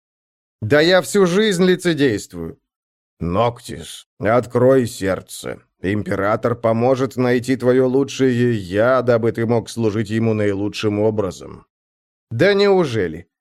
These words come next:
Я посмотрел на статую. «До сих пор жду». Я выключил голограмму. Бенефицио пожал плечами. На его поясе висел кожаный кошелек. Брат расстегнул его, порылся внутри, достал жестянку и открыл ее.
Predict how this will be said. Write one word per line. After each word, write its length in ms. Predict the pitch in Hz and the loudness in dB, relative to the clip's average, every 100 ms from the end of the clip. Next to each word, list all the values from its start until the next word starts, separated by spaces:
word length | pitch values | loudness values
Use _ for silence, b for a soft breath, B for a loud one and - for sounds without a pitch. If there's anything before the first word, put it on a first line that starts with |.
| _ _ _ _ | _ _ _ _
Я 260 | 98 117 170 | 2 4 4
посмотрел 600 | 196 185 170 - 131 123 | 2 2 0 2 2 4
на 120 | 123 | 0
статую. 540 | 120 - 78 - 76 - _ _ _ _ - | -2 -6 -8 -10 -14 -16 _ _ _ _ -8
«До 280 | 110 135 165 | 0 2 2
сих 320 | - 151 - | 2 -2 0
пор 220 | 135 107 | 2 2
жду». 400 | 90 82 90 - _ _ _ _ _ - | 0 -8 -8 -10 _ _ _ _ _ -6
Я 260 | 113 196 | 0 2
выключил 580 | 190 208 190 170 156 147 | 2 0 0 0 2 2
голограмму. 720 | 123 117 110 98 71 71 - _ _ _ _ _ _ _ | 4 2 2 -2 -6 -10 -16 _ _ _ _ _ _ _
Бенефицио 760 | 101 175 214 220 254 - 220 208 | 0 2 2 0 -2 2 4 4
пожал 320 | 190 139 143 | 2 2 2
плечами. 640 | 117 117 - 78 67 - _ - | 0 -4 -2 -4 -6 -14 _ -2
На 140 | 120 | 2
его 240 | 135 131 135 | 2 4 2
поясе 500 | 170 196 180 156 151 | 2 2 2 0 0
висел 440 | 143 123 180 165 | 0 2 0 2
кожаный 400 | 165 156 143 127 | 2 2 2 0
кошелек. 560 | 117 - 110 85 73 _ _ _ _ | -2 -2 -2 -4 -6 _ _ _ _
Брат 340 | 95 107 117 113 | -2 2 2 2
расстегнул 640 | 107 - - 104 123 143 | -2 -2 -6 -2 2 2
его, 300 | 117 101 95 | 0 0 0
порылся 540 | 92 160 190 165 170 | 2 2 2 2 0
внутри, 480 | 139 139 120 120 117 | 2 0 -2 -2 0
достал 480 | 104 143 139 196 190 | 2 2 2 0 2
жестянку 720 | 151 156 - 180 180 156 160 | 0 -2 0 0 0 0 0
и 120 | 127 | 2
открыл 440 | 127 127 120 98 78 | 2 0 -2 -6 -6
ее. 220 | 71 76 | -10 -14